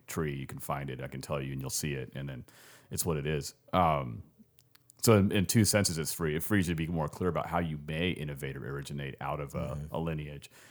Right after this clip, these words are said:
Speaker 1: but it also allows you to be more conscientious of upholding that which preceded you that enables you. Um, but also, you know, something you said, like, so there's a way we consume. And I just wanna drive home. It's like we are, uh, we're able to consume,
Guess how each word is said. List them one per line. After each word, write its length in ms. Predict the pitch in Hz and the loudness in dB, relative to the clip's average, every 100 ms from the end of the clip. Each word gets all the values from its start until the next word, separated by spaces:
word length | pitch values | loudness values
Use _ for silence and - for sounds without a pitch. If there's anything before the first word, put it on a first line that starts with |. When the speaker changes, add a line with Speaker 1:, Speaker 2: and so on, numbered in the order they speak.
| - | -12
Speaker 1:
but 100 | - | -4
it 60 | 85 | 2
also 340 | 90 95 92 | 4 4 2
allows 280 | 76 73 71 | 0 -2 -4
you 60 | 76 | -6
to 80 | 71 | -8
be 160 | 76 | -6
more 380 | 73 73 71 87 | -6 -4 -6 -8
conscientious 580 | - 90 82 80 73 78 | -2 -2 0 -4 -4 -6
of 100 | 76 | -6
upholding 640 | 71 - 78 76 69 69 | -6 -4 -2 -2 -4 -6
that 200 | 76 73 | -6 -6
which 180 | 62 65 | -6 -8
preceded 460 | - 69 76 73 71 | -10 -6 -6 -6 -6
you 140 | 71 | -8
that 120 | 69 | -8
enables 460 | 69 69 90 160 - | -8 -2 0 0 -4
you. 160 | 60 - - - - _ | -8 -10 -16 -20 -20 _
Um, 540 | - 92 85 76 76 90 117 - _ _ _ _ _ _ - | -2 2 2 0 -2 -4 -10 -20 _ _ _ _ _ _ 4
but 140 | 117 | 8
also, 440 | 117 156 175 117 92 | 10 10 10 10 8
you 80 | 123 | 4
know, 80 | 107 | 6
something 220 | 107 117 | 6 4
you 80 | 98 | 4
said, 240 | - 104 | 6 6
like, 160 | 90 85 92 | 6 2 0
so 120 | 85 | 0
there's 160 | 95 90 | -2 -2
a 40 | |
way 120 | 98 95 | 0 0
we 120 | 87 | 0
consume. 480 | 78 - 110 90 80 - - - _ _ | -2 0 2 0 -2 -10 -20 -20 _ _
And 100 | 107 | 4
I 60 | 101 | 4
just 140 | 110 | 6
wanna 160 | 110 95 | 4 4
drive 240 | 85 90 | 6 4
home. 200 | 98 95 | 4 2
It's 100 | 90 | 2
like 180 | 90 82 | 0 -2
we 180 | 95 101 | 0 4
are, 320 | 101 87 80 - | 6 4 2 -2
uh, 320 | 90 78 73 73 - | -2 -2 -2 -8 -2
we're 180 | 104 104 | 0 4
able 220 | 120 127 131 | 6 6 4
to 100 | 104 | 0
consume, 640 | - 85 - 101 113 117 | 0 0 2 2 2 -2